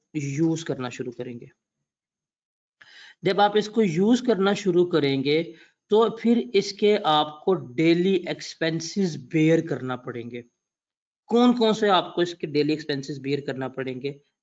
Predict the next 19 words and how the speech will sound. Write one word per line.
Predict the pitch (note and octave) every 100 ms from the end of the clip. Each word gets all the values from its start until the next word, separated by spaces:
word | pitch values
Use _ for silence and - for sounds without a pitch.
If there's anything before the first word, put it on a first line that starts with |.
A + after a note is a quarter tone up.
| -
Like, | C3+ C#3+ D3+ C#3+ - _ _ _ _ _ _
आपको | D#3 E3 E3 - F#3+
इसकी | F3+ F3 - G3 G3 F#3+ - _ _ _ -
petrol | E3 E3 E3 F#3+ F#3+ F#3
cost | E3 E3 E3 -
जो | D#3+
होगी | C#3 C3+ C3 C#3+ D3 _ _ _
वो | B2+ C#3+ D#3+
bear | C#3 C#3+ C#3
करना | C3 B2 B2
पड़ेगी, | B2 A#2 A2+ B2 _ _ _ _ _ _ _ _ _ -
आपको | D#3+ F3 E3+ G3 G3 E3+
इसका | E3+ - - - D#3 D#3+ - - _ _ _ -
<clears throat> | F3 F#3+ E3+ A#2+ - _ _ _ _ _ _ _ -
ए, | D3+ D3+
रिपेयर्स | D3+ D#3+ F3 F#3+ A3 F3+
अगर | D#3 E3+
होती | D3 C3+ C#3+ C#3
है | C#3